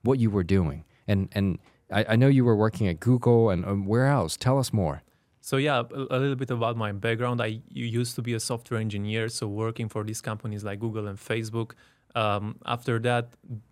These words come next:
Speaker 2: during that time, I started my YouTube channel, uh, which, like, became very popular in Romania. So I'm sort of n-, a known person in Romania. Like, people stop me on the street and take pictures and all
Speaker 1: Oh,
Speaker 2: that.
Speaker 1: that's awesome.
Speaker 2: Um, and then, uh, I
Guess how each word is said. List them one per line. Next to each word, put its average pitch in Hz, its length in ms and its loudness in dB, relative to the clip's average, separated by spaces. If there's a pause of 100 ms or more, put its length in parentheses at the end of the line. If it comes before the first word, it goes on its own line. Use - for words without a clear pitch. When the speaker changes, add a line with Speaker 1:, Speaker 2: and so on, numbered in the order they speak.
Speaker 2:
during 139 300 0
that 120 180 0
time, 123 260 -2
I 110 40 -2
started 120 420 -4
my 101 180 -4
YouTube 117 320 -4
channel, 117 520 -4 (260)
uh, 98 280 -2
which, 107 380 -6
like, 110 440 -4
became 117 320 -4
very 110 180 -2
popular 110 400 -6
in 104 120 -4
Romania. 110 460 -4
So 110 160 -6
I'm 104 200 -8
sort 117 320 -6
of 107 120 -8
n-, 113 160 -6 (120)
a - 20 -10
known 113 280 -2
person 117 400 -4
in 104 120 -4
Romania. 104 460 -4
Like, 101 160 -8
people 110 320 -8
stop 110 260 -8
me 110 80 -6
on 101 80 -6
the 104 60 -8
street 110 240 -10
and 104 120 -8
take 113 200 -10
pictures 107 340 -6
and 104 80 -4
all 107 120 -2
Speaker 1:
Oh, 135 40 4
Speaker 2:
that. 117 180 6
Speaker 1:
that's 107 200 0
awesome. 110 460 0
Speaker 2:
Um, 110 500 0 (420)
and 120 240 0
then, 151 360 0 (160)
uh, - 100 -8 (380)
I 123 320 0